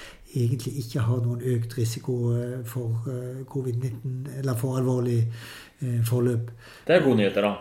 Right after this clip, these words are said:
Speaker 1: Det er gode nyheter, og heller ikke barn med diabetes har økt risiko for, eh, for hverken å bli infisert eller å ha et alvorlig forløp.
Speaker 2: Så hvis du har en unge med diabetes, om det er type en eller type to, så er det ingen grunn til å holde de vekke fra barnehage eller skole som åpner nå?
Speaker 1: Nei,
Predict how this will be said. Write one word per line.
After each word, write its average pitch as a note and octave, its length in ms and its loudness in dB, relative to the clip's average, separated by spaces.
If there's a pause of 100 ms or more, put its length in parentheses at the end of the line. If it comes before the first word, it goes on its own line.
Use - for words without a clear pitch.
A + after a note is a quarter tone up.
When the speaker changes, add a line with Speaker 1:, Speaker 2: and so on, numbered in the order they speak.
Speaker 1:
Det F3+ 100 8
er F#3 40 6
gode D3 220 6
nyheter, C#3+ 300 6
og C#3+ 280 8
heller E3+ 160 8
ikke C3+ 220 6
barn C#3+ 380 6
med C#3 100 4
diabetes D3+ 420 4
har C3 320 6
økt A#2 160 2
risiko A#2+ 360 0
for, B2 420 -4
eh, D3 640 -8
for C3 420 -2
hverken C3+ 400 -2
å B2 80 -2
bli C3 160 0
infisert C3+ 600 -4
eller C#3 220 4
å B2+ 140 0
ha A#2+ 240 2
et A#2 100 0
alvorlig B2 320 0
forløp. B2+ 400 -6 (220)
Speaker 2:
Så B2 100 -4
hvis A2+ 80 -2
du B2+ 100 6
har B2 180 12
en B2+ 160 6
unge A#2 300 4
med B2+ 240 6
diabetes, B2 760 4 (160)
om A#2+ 160 -2
det A#2+ 80 6
er A#2 140 4
type A#2+ 160 2
en A#2 180 6
eller A#2+ 200 4
type B2 220 -2
to, C3 360 0 (360)
så A#2+ 360 6
er - 40 8
det A#2+ 100 4
ingen B2 160 4
grunn A2+ 200 4
til A#2+ 80 4
å A#2 40 4
holde A2+ 220 6
de A2 80 4
vekke A2+ 260 2
fra A2+ 140 4
barnehage G#2 380 4
eller A2 340 2
skole A2 240 -2
som A2+ 120 -2
åpner A2 260 0
nå? A#2+ 220 0
Speaker 1:
Nei, D#3+ 220 0